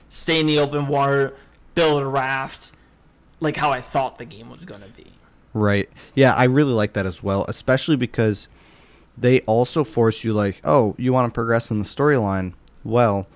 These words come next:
Speaker 2: you actually have to start crafting stuff." Because we couldn't get from the, the yacht to the caravan island without crafting the engine, because we actually were trying to get there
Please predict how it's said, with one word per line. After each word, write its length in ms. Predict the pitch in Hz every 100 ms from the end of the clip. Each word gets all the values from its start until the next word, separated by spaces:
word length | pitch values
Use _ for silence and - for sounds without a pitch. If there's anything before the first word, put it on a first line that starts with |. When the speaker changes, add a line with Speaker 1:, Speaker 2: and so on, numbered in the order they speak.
| _ -
Speaker 2:
you 100 | 117
actually 280 | 110 131
have 80 | 113
to 80 | 107
start 280 | - 107 -
crafting 560 | - 117 107 - 95 85
stuff." 400 | - - - - - _
Because 340 | 113 107 113 98
we 180 | 120
couldn't 300 | 151 185 175
get 160 | 123 131
from 200 | - 117
the, 100 | 104 95 - -
the 160 | - 104
yacht 540 | 104 113 120 95 - _ - _ - -
to 140 | 117
the 80 | -
caravan 560 | - 120 113 104 95 -
island 540 | 104 135 104 82 82 - - _ _
without 500 | 117 117 - 117 117 -
crafting 540 | - 104 95 104 92
the 160 | - 123
engine, 320 | 147 95 69
because 340 | 85 107 -
we 160 | 107 127
actually 460 | 123 120 - 131
were 140 | 110 107
trying 380 | - 127 131 113
to 60 |
get 260 | 107 135 -
there 240 | 113 101